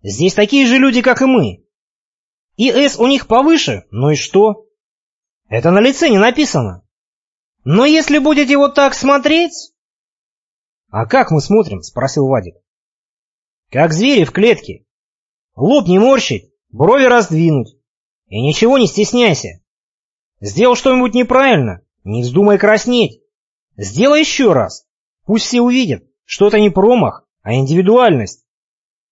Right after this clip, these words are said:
Убогим людям это нравится». «Кто убогие-то?» «Они, Вадик, они. Будешь думать иначе, лучше сюда не соваться. В городе средний балл пятьсот,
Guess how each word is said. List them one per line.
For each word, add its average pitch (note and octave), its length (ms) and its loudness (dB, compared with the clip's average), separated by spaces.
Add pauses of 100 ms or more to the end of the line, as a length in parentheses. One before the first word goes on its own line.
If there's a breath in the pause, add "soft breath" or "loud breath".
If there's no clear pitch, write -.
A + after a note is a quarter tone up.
(240)
Убогим A3 500 2
людям C#3 480 0
это A#2 240 -2
нравится». G3+ 680 0 (1500)
«Кто C4 320 0
убогие-то?» E3+ 680 -2 (1080)
«Они, G#3 380 0
Вадик, G#3 460 0
они. F#3 560 0 (560)
Будешь A#3 400 0
думать C4 280 0
иначе, B3 520 -2 (100)
лучше G#3+ 360 0
сюда A#3 260 0
не A3+ 100 2
соваться. A#3 640 0 (800)
В A2+ 160 -10
городе G3+ 540 0
средний G#3+ 440 -2
балл G#3+ 500 0
пятьсот, G3 580 -4